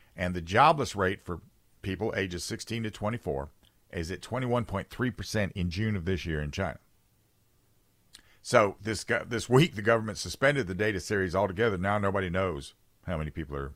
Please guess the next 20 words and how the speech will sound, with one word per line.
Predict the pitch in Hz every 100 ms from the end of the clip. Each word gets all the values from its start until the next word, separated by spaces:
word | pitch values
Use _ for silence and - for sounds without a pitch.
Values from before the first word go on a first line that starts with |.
| _ _ 80
unemployed | 78 - 73 71
in | 76
China. | - 76 92 - _ _ _ _ _ -
And | 95 104
young | 110
people | 101 101 101
who |
do | 98 123
find | 107 110 101
work | 95 113
are | 107
often | 95 98 92
subject | 110 92 -
to | 78
grueling | 78 98 87 80
seventy-two-hour | - 98 90 82 - 101 90 78
work | 76 98 -
weeks | 85 -
and | 71 71
burnout. | 110 92 73 101